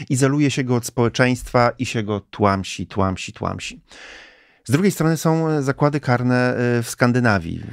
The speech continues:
Norwegia, gdzie odsiaduje Anders Breivik, który, e, narzeka, że wprawdzie kilkadziesiąt osób, e, zgładził w sposób, e, bezwzględny, no ale czegoś tam mu się nie daje, jedzenie jest niedobre, łóżko, materace niewystarczająco wygodne.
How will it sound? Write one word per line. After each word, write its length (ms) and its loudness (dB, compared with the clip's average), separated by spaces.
Norwegia, 540 2
gdzie 160 -4
odsiaduje 520 0
Anders 220 -6
Breivik, 500 0
który, 280 -4
e, 120 0
narzeka, 540 0
że 240 0
wprawdzie 680 2
kilkadziesiąt 540 0
osób, 380 -4
e, 40 -2
zgładził 480 0
w 40 -12
sposób, 500 -6
e, 40 0
bezwzględny, 1000 0
no 180 2
ale 280 2
czegoś 300 2
tam 140 2
mu 120 2
się 140 0
nie 140 2
daje, 320 2
jedzenie 380 2
jest 160 -2
niedobre, 380 0
łóżko, 300 -2
materace 480 2
niewystarczająco 720 -2
wygodne. 400 0